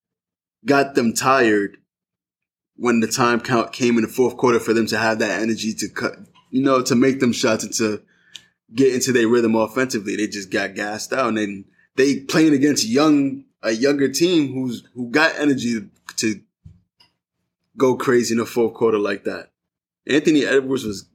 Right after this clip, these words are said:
busting R J Barrett ass that game in the fourth quarter, and it was like, damn. I didn't even, like,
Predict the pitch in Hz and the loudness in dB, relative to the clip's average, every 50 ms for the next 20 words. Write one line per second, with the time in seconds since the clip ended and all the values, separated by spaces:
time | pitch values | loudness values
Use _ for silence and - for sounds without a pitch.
0 | _ _ _ _ _ - 127 127 135 131 - 156 139 123 113 123 135 139 131 135 | _ _ _ _ _ -2 0 0 0 2 2 2 2 2 4 4 2 2 2 2
1 | 127 120 120 131 - - 147 151 131 120 113 104 - - - - 117 120 120 120 | 2 4 2 2 0 0 0 2 2 2 0 -2 -4 -6 -6 -4 -2 0 0 -2
2 | 117 - 110 101 107 101 98 107 104 101 107 107 107 - - 107 104 101 - - | -2 -4 -6 -6 -6 -6 -6 -8 -8 -6 -8 -10 -12 -10 -8 -8 -8 -8 -8 -8
3 | 101 98 90 98 - _ _ _ _ _ - _ _ _ _ - 101 104 101 98 | -8 -8 -8 -8 -12 _ _ _ _ _ -20 _ _ _ _ -6 -4 -4 -2 -2
4 | 95 98 101 98 95 92 95 _ _ _ _ _ _ _ _ _ _ _ _ _ | -4 -6 -6 -8 -10 -14 -18 _ _ _ _ _ _ _ _ _ _ _ _ _
5 | _ _ _ _ _ - - 120 123 135 139 117 113 110 104 104 104 95 _ _ | _ _ _ _ _ -2 0 2 4 4 2 2 0 0 -2 -2 -6 -8 _ _
6 | - 113 113 117 110 104 95 95 95 82 - _ _ _ _ _ _ - - 143 | -10 -4 -2 -2 -2 -2 -4 -6 -10 -12 -14 _ _ _ _ _ _ -2 0 2
7 | 160 180 190 196 196 196 196 180 180 180 175 160 - - | 2 2 4 2 2 2 2 2 4 2 2 0 -2 -6